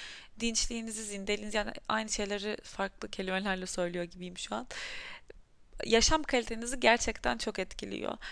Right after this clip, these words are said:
Ve bu artık o kadar çok temcit pilavı gibi tekrar edildi ki bence önemi, ım, önemini yitirdi. Kanıksadığımız bir bilgi o-,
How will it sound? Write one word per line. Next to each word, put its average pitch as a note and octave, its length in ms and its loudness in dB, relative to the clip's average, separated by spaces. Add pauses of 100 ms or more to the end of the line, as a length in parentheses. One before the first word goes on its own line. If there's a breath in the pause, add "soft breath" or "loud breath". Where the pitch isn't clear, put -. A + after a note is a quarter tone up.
(100 loud breath)
Ve A#3 140 8
bu C4 80 8
artık - 240 6 (220)
o A#3 60 6
kadar C4 280 0
çok - 240 -4
temcit A#3+ 380 -2
pilavı A#3+ 240 -2
gibi A#3+ 200 -8
tekrar - 380 2
edildi A#3+ 340 -4
ki - 200 -6
bence A3 360 4
önemi, G#3+ 420 -2 (460)
ım, G3+ 280 -12
önemini G#3+ 320 -2
yitirdi. A3 440 0
Kanıksadığımız G#3+ 760 0
bir F#3+ 140 -6
bilgi F3+ 280 -4
o-, F3 160 0